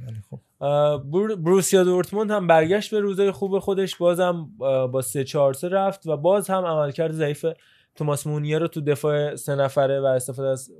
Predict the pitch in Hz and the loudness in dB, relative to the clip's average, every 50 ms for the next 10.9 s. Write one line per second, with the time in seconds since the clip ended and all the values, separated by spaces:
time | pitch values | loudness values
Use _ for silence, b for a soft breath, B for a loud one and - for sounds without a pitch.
0 | - - 135 135 135 135 135 131 131 135 135 135 131 135 131 127 123 127 127 127 | -14 -10 -10 -8 -4 -4 -4 -2 -2 -4 -6 -6 -8 -8 -10 -6 -4 -2 -2 -2
1 | 127 - 139 135 147 170 165 - - 160 143 139 143 143 147 147 b b b b | -2 -4 -4 -2 -2 -2 -4 -6 -10 -10 -10 -8 -8 -8 -10 -12 b b b b
2 | b b b b b - 135 143 147 135 - - 180 190 185 - 139 139 143 135 | b b b b b -8 -4 -4 -4 -4 -2 0 2 2 2 0 0 -2 -2 -2
3 | - - 160 175 190 190 185 175 165 151 147 139 - - - 170 175 180 170 175 | -4 -6 -4 -4 -2 -2 -2 0 0 0 0 0 -2 -2 -2 0 0 0 -2 -6
4 | 170 170 175 175 170 165 - - 165 147 131 135 139 143 143 143 143 143 143 143 | -8 -8 -6 -6 -8 -8 -8 -8 -8 -8 -8 -6 -4 -2 -2 0 0 -2 -2 -2
5 | 147 156 170 180 190 190 - 175 160 160 151 - 175 160 - 147 139 131 - - | -2 0 2 2 0 0 -2 -6 -8 -8 -8 -8 -10 -6 -4 -4 -4 -4 -4 -8
6 | 151 - - - 156 147 - 147 139 170 190 190 165 - 160 143 131 - 143 135 | -10 -8 -6 -4 -6 -4 -4 -4 -4 -2 -4 -4 -2 -2 -2 -2 -2 -2 -4 -4
7 | 131 - 143 139 135 - 151 139 143 156 180 175 - 170 170 151 139 131 131 135 | -4 -6 -8 -10 -6 -6 -4 -2 0 -2 -2 -2 -6 -6 -4 -4 -4 -4 -6 -10
8 | 127 127 b b b b b b b _ - 143 131 - 151 143 143 139 160 - | -12 -14 b b b b b b b _ -8 -6 -6 -4 -4 -4 -4 -4 -4 -4
9 | 196 185 170 - 160 170 175 - 160 127 120 - - 127 117 123 135 147 160 156 | -6 -6 -6 -6 -6 -6 -2 0 0 0 0 -2 -6 -10 -8 -4 -4 -4 -4 -4
10 | - 151 147 - - 156 143 135 127 131 127 127 143 156 175 196 202 196 | -4 -6 -6 -6 -6 -6 -6 -6 -6 -8 -8 -8 -8 -8 -8 -8 -10 -14